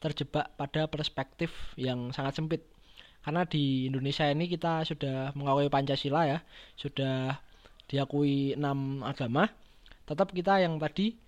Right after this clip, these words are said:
kita harus bisa memposisikan diri kita, memakai kacamata yang benar dalam memandang sesuatu. Jangan memandang manusia tetapi memakai kacamata agama.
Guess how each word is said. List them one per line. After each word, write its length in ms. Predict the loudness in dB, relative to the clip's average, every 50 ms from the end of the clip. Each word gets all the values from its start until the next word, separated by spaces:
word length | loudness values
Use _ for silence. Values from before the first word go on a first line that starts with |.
| -12 -6
kita 240 | 0 4 4 6 6
harus 160 | 4 2 2
bisa 340 | 0 0 2 4 6 6 6
memposisikan 800 | 6 4 2 2 2 2 2 0 -2 -2 0 0 2 2 2 2
diri 240 | 2 2 2 2
kita, 380 | 0 -2 -2 -2 -4 -6 -6 -8 -12 -18 -20 -20 -20 -20 -20 -20 -12 -6
memakai 380 | -2 0 0 0 2 2 0 0
kacamata 480 | 0 0 0 0 2 2 2 2 4 4
yang 140 | 4 2 2
benar 240 | 0 2 2 2 2 0
dalam 340 | 0 2 2 2 2 2 -2 -6 -10 -20 -10 -6 -2
memandang 640 | -2 0 0 0 2 4 4 4 4 2 -2 -4 -8 -14 -20 -10 -6
sesuatu. 640 | -4 0 2 4 4 2 2 2 2 0 0 -2 -6 -14 -20 -20 -20 -20 -20 -20 -16 -8 -6
Jangan 480 | -4 -2 0 0 0 0 0 -4 -6 -10 -16 -20 -20 -20 -20 -20 -12 -8 -4
memandang 420 | -2 0 0 0 2 0 0 0
manusia 540 | -2 -2 -2 -2 -4 -4 -2 0 0 0 0
tetapi 240 | 0 0 -2 0 0
memakai 480 | 0 0 0 -2 -2 -2 -2 -4 -2 -2
kacamata 460 | -4 -4 -4 -4 -2 -2 -2 -2 -2
agama. 500 | -2 -4 -6 -4 -4 -4 -4 -6 -8